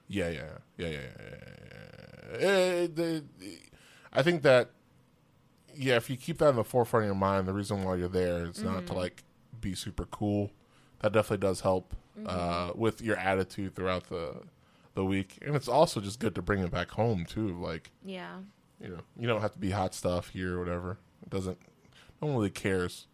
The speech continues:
Speaker 1: <laughs>
Speaker 2: Yeah.
Speaker 1: anyway. <laughs> So it's
Speaker 2: Yeah.
Speaker 1: like, why put all this effort into trying to look cool? Um,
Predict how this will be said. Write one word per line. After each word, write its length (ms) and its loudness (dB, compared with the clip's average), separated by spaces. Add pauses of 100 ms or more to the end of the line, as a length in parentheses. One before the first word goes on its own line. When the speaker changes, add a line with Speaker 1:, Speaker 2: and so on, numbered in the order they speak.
(120)
Speaker 1:
<laughs> 200 -16
Speaker 2:
Yeah. 80 -2
Speaker 1:
anyway. 520 4
<laughs> 140 2
So 320 0
it's 300 2
Speaker 2:
Yeah. 160 0
Speaker 1:
like, 160 2 (380)
why 320 4 (180)
put 100 8
all 120 10
this 160 0
effort 260 4
into 160 -4
trying 220 -2
to 40 -2
look 140 -6
cool? 340 -10 (680)
Um, 460 -2